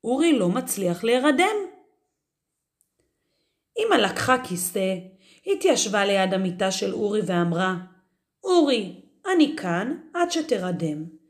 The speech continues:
אני יושבת לידך שלא תפחד. ובינתיים אשיר לך שיר מרגיע, שיר שמזכיר לך שהשם שומר עלינו." "המלאך הגואל אותי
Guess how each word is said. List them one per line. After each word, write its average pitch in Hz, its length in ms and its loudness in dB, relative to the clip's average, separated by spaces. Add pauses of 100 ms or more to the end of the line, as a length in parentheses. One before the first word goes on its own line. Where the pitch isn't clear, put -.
(320)
אני 339 180 4
יושבת 311 420 0
לידך 285 420 -2
שלא 180 380 -2
תפחד. 185 540 -2 (840)
ובינתיים 320 1080 0 (200)
אשיר 311 300 0
לך 311 240 0
שיר 220 280 -2
מרגיע, 175 540 -4 (800)
שיר 415 400 0
שמזכיר 196 920 0
לך 311 280 -2
שהשם 185 640 -6
שומר 202 520 -4
עלינו." 180 440 -2 (1200)
"המלאך 240 800 -4
הגואל 175 520 -4
אותי 175 480 -10